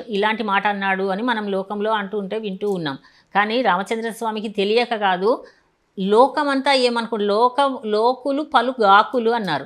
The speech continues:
నోటికి ఎంత వస్తే అంత మాట్లాడేటటువంటిదండి ఈ లోకం. ముందు వెనక ఏది ఆలోచించదు కదా. అందుకని,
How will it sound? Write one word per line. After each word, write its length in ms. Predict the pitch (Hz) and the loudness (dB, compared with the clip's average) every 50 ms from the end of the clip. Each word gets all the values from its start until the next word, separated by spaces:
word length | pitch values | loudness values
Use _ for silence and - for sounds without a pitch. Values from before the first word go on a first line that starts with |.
| - _ _ _ _ _ _ _ _ _ _ 233 | -10 _ _ _ _ _ _ _ _ _ _ -6
నోటికి 640 | 196 202 202 214 240 262 285 277 330 311 - 294 269 | -4 -2 0 2 2 2 2 2 -2 -4 -4 -2 0
ఎంత 260 | 240 226 247 254 - | 0 0 0 0 0
వస్తే 500 | 285 269 262 247 254 - - - 269 269 | 0 0 0 -2 -4 -8 -8 -4 -2 -2
అంత 180 | 262 240 233 240 | -2 -2 -2 -4
మాట్లాడేటటువంటిదండి 1080 | 220 208 208 214 208 233 233 226 220 214 220 202 202 214 208 202 202 190 185 190 214 | -2 -2 -2 -2 -2 -4 -4 -4 -4 -4 -4 -6 -6 -6 -6 -6 -6 -6 -6 -6 -4
ఈ 80 | 247 226 | -2 0
లోకం. 320 | 185 185 202 196 202 180 - - _ _ _ _ _ _ - | 0 0 2 2 0 -2 -2 -4 _ _ _ _ _ _ -4
ముందు 340 | 208 240 262 269 302 302 285 | 0 0 0 0 0 0 0
వెనక 220 | 269 247 247 247 - 269 247 | 0 0 -2 -2 -2 -2 0
ఏది 280 | 233 214 214 233 254 | 0 -2 -2 0 0
ఆలోచించదు 680 | 240 190 180 190 240 247 247 247 226 190 - 190 175 170 | 2 2 2 2 2 0 -2 -4 -6 -8 -6 -8 -8 -6
కదా. 220 | 160 160 196 247 - - _ _ _ _ _ _ - | -4 -4 -4 -4 -6 -8 _ _ _ _ _ _ -2
అందుకని, 760 | 208 233 262 285 277 277 254 254 262 269 262 233 233 269 285 | 0 0 0 0 0 0 0 0 0 0 -2 -2 -4 -4 -8